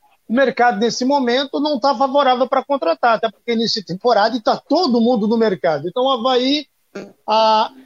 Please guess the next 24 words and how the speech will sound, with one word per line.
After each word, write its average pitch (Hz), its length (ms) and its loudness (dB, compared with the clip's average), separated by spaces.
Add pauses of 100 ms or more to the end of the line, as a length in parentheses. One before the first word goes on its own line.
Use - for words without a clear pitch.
(680)
nesse 240 240 0
primeiro 254 280 0
momento, 247 460 0
agora 233 360 4
adotou 233 360 0
o 220 80 -4
quê? 208 320 0 (640)
Cautela. 233 560 2 (140)
Vamos 262 400 0
com 269 280 2 (480)
o 240 80 -4
time 240 260 -2
que 226 80 -4
nós 202 200 -2
temos, 254 340 -2
com 240 160 -2
os 208 80 -2
jogadores 226 480 0
que 220 100 -2
nós 233 400 0
temos, 254 580 -2 (460)
e 302 100 2
aí, 285 400 2 (300)
né, 240 240 -2